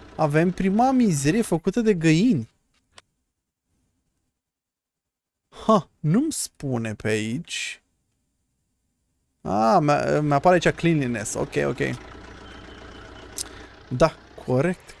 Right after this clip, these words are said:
corect. Nu mă așteptam. Bun, și dăm aici liquid fertilizer. Vamonos.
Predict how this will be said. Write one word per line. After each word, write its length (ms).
corect. 460
Nu 100
mă 100
așteptam. 440
Bun, 180
și 180
dăm 180
aici 300
liquid 600
fertilizer. 1120
Vamonos. 460